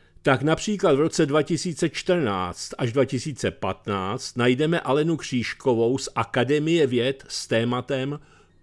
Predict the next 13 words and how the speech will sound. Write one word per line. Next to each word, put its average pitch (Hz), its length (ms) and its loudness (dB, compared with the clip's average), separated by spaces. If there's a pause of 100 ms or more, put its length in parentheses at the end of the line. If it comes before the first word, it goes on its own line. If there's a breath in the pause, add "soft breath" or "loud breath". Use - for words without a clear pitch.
(120)
Sociologický 170 1160 4
výzkum 135 600 0
podnikatelského 147 1000 2
prostředí 123 880 0
a 117 160 -4
genderové 123 680 4
rovnosti 117 500 0
v 123 60 -4
České 131 420 0
republice 113 600 -2
a 127 140 -8
Spojených 131 460 -2
státech. 135 680 -6